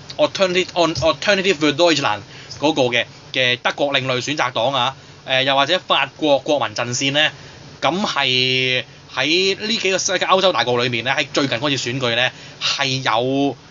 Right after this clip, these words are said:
殺出嚟，嚟嘅，嘅，嘅，嘅，嘅傾向。咁但係就因為佢哋通常係踩-，踩-，譬如兩輪選舉啊，法國兩輪選舉啊，德國又係，係噉樣樣，樣嘅，嘅，嘅，嘅，嘅投票，票擊選擇之下呢，往往呢，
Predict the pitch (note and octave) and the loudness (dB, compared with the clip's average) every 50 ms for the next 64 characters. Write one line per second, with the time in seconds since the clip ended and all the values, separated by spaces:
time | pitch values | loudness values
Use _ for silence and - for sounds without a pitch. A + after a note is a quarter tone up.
0 | - - - - - C#3 C#3+ D3 - G3+ E3+ B2 G#2+ A2 G#2+ - - - - - | -20 -20 -10 -6 -4 -2 -2 -2 0 0 0 0 -2 -4 -6 -10 -14 -20 -10 -4
1 | B2 A#2 A2+ A2 C3 C3+ C3 B2 C3+ C3 C3 B2+ A#2 - C#3+ B2+ D#3+ D#3 D#3+ E3 | -2 -2 0 0 2 0 2 2 0 -2 -2 -2 -4 -4 -6 -6 -6 -6 -6 -6
2 | D#3 D3 C#3 A#2 G#2 G2+ - - - - - - - - B3 C#4 B3 F#3+ D3+ D3 | -4 -2 -2 -2 -2 -4 -8 -14 -20 -20 -20 -8 -2 -2 0 0 2 2 2 2
3 | D3+ E3+ A#3+ B3+ G3 C#3 C3+ D3+ D3+ D3 C3+ - D3 - A#2 G#2 A#2+ B2+ B2+ - | 2 2 2 2 0 0 0 0 -2 -2 -2 -4 -4 -6 -6 -4 -4 -4 -2 -2
4 | C3 D#3 D#3+ - D#3+ D3 C#3 A2 B2+ C#3 C#3 C3+ D3 C#3+ A#2 A2 A2 C3 C#3 A#2+ | -2 -2 0 -2 -4 -6 -6 -2 0 0 0 0 0 0 0 0 0 0 0 -2
5 | G#2+ G#2+ - B2+ D#3 D3 C3 C3+ C#3+ C#3 D#3+ D3 C#3 C3 B2+ C#3 B2+ A2 G#2+ - | -4 -4 -4 -2 -2 0 0 0 0 0 0 0 2 2 0 0 -2 -4 -4 -4
6 | C3+ D3 D3 C#3+ D3 - G3+ G3 - C#3 A#2+ - B2 A2+ A2 A2+ A2+ G#2 - - | -2 0 0 0 2 2 0 0 0 0 0 0 0 0 0 0 -2 -2 -6 -14
7 | - - - - - - - - - - - - - - - - - - - - | -20 -20 -20 -20 -20 -20 -20 -20 -20 -20 -20 -20 -20 -20 -20 -20 -20 -18 -16 -16
8 | - - C3+ D3 D3 C#3 C3+ D3 E3+ E3+ D3+ B2 B2+ D3+ C#3 - - - - - | -12 -8 -4 -2 0 0 0 0 2 2 2 2 0 0 -2 -6 -16 -20 -20 -20
9 | - - - - - - - - - - - C3+ C3 C#3 D#3 E3 C#3+ D3 C3 B2 | -20 -20 -20 -20 -20 -20 -20 -20 -18 -8 -2 2 2 2 2 2 2 2 2 2
10 | A#2 G#2+ B2 A#2+ A2+ - A#2+ A#2 - - - C#3 B2+ A#2+ C3+ B2 A#2+ - G#2 G#2+ | 2 2 0 0 2 2 0 -2 -2 -4 -2 -2 0 2 0 0 0 -2 -2 0
11 | C3+ C#3 B2+ - - - - - - - - C#3+ C#3 C3+ F3 E3+ D3 - - - | 0 0 -2 -2 -6 -14 -18 -18 -8 -2 -2 0 0 0 -2 -4 -4 -8 -12 -8
12 | - - - C3+ D#3 E3 D3+ B2 - - E3+ E3 C#3+ G#2+ G#2+ A#2 C3 D3+ - - | -6 -4 -4 -4 -2 -2 -2 -4 -2 0 0 0 0 0 0 0 0 -2 -4 -8
13 | - - - - C#3 D#3+ E3 E3 D#3 D#3+ E3+ F3+ F3 | -16 -12 -4 -2 0 2 2 4 4 4 4 2 0